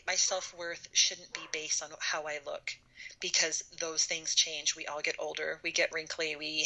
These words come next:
have babies, or we are under a lot of stress and we have bags under eyes or whatever." So I wanna s-, I wanna spend the majority of my compliment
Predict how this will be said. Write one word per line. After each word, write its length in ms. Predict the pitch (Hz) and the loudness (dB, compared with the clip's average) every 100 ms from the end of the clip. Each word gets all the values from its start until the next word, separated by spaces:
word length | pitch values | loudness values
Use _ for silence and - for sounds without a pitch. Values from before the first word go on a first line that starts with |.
| - | 4
have 240 | 156 - | 4 2
babies, 540 | 160 151 151 151 151 - - - - _ | 0 2 -2 -2 0 0 0 -6 -8 _
or 540 | 175 165 156 143 78 - 165 | 4 6 6 6 4 0 0
we 120 | 160 | 2
are 100 | - | 4
under 200 | 170 165 | 2 2
a 60 | |
lot 140 | 160 151 | 2 4
of 100 | - | 8
stress 580 | - - 170 156 151 170 | 10 8 6 2 0 -2
and 80 | |
we 80 | 165 | -4
have 160 | 160 156 | -4 0
bags 320 | 156 156 - | 0 0 -4
under 220 | 160 160 | -6 -4
eyes 240 | 165 160 156 | -4 -2 -4
or 100 | 156 | -4
whatever." 600 | 170 170 165 170 151 - - - - - | -2 2 0 0 -4 -6 -12 -20 -10 -2
So 280 | - 170 - - - | 0 0 -4 -4 2
I 220 | 180 180 | 4 4
wanna 160 | 185 180 | 2 0
s-, 200 | - - - 175 | 0 -2 -4 -4
I 80 | |
wanna 160 | 185 180 | -4 -4
spend 300 | - 180 170 | -2 -4 -6
the 40 | 156 | -12
majority 880 | 156 - 165 170 175 160 151 - - - | -2 -2 0 -4 -4 -4 -6 -8 -14 -8
of 200 | 160 - | -8 -8
my 380 | 165 160 160 170 | -2 2 2 2
compliment 840 | - - 165 - 165 160 160 156 | 0 0 -2 -4 -6 -4 -6 -2